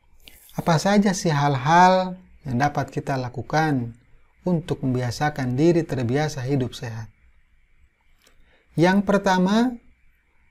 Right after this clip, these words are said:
hendaklah selalu mandi terlebih dahulu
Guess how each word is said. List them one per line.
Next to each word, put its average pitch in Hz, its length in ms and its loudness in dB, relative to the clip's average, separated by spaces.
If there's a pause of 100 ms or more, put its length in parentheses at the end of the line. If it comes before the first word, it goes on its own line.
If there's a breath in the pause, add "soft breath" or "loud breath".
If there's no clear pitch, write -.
(300)
hendaklah 202 560 2
selalu 170 480 6
mandi 160 640 6
terlebih 156 480 2
dahulu 151 720 2